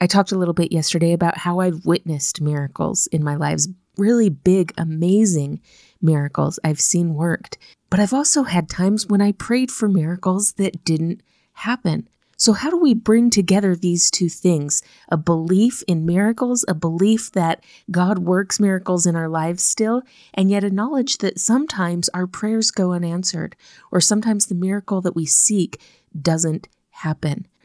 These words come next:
I think the answer to that is found in the first miracle of this leper. Remember, when the leper comes to Christ in the multitude, listen to the words he says. He says, "Lord, if thou wilt,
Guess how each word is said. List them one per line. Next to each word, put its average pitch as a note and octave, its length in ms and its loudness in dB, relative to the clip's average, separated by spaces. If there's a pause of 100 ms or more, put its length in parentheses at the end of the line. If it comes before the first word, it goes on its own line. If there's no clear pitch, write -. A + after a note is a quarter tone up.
(160)
I F#3+ 60 2
think D4+ 180 2
the - 140 -4
answer G#3 240 2
to F#3+ 80 0
that E3 160 0
is D#3+ 140 0
found F#3 340 0
in E3+ 120 0
the E3+ 40 -2
first A3+ 480 -2
miracle D#3 600 -2
of E3+ 160 -4
this D#3+ 260 -4
leper. D#3 460 -4 (280)
Remember, F#3+ 540 4
when F3+ 400 0
the F#3 140 -2
leper G#3+ 320 0
comes F#3 420 0
to - 140 -8
Christ D#3+ 480 -4
in D#3+ 120 0
the D#3+ 60 0
multitude, D#3 800 -2 (340)
listen B3 360 2
to B3 60 0
the A3 120 0
words E3 340 -4
he D#3 120 -6
says. - 500 -4 (360)
He F3+ 120 2
says, F3 320 0
"Lord, G#3+ 500 0 (300)
if B3+ 200 2
thou A3+ 240 0
wilt, E3 500 0